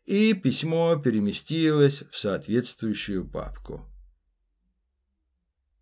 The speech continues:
Нигерийские спамеры вообще обнаглели. С Ш А уже давно вывели войска из Афганистана, а они продолжают рассылать письма, мол, те по-прежнему там.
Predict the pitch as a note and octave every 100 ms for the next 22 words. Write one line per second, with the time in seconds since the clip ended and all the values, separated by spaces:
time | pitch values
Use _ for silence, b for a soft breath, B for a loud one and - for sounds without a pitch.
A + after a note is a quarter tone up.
0 | _ G2+ G#2 A2+ B2+ B2+ G3+ F#3 - C#3
1 | B2 - - E3+ C#3+ E3 G2+ F2 E2+ G#2+
2 | G#2+ - A3 D#3+ F#2 F#2+ G2 F#2+ F2 D2
3 | C#2+ - _ _ _ _ _ - - -
4 | G#3 A3+ G3 D3+ E3+ F3 F3 G#3 G3+ F3+
5 | G3 F3+ D3 B2+ C#3 - E3+ E3 C#3 B2
6 | B2 C3+ C#3+ C#3+ - B2 F#2 D2+ F#2+ B2
7 | D#3+ A#3 C4+ G3+ D#3 D3+ C3+ F#3+ G#3 D3
8 | D#3 D3+ D3 F3 F#3 F3+ - D#3+ D3 C#3+
9 | - C3 B2 - C#3+ D#3 D#3 D3+ A3 E3
10 | D3+ D3+ F3 E3+ D#3+ C#3+ C3 A2 F2 F2
11 | C#3+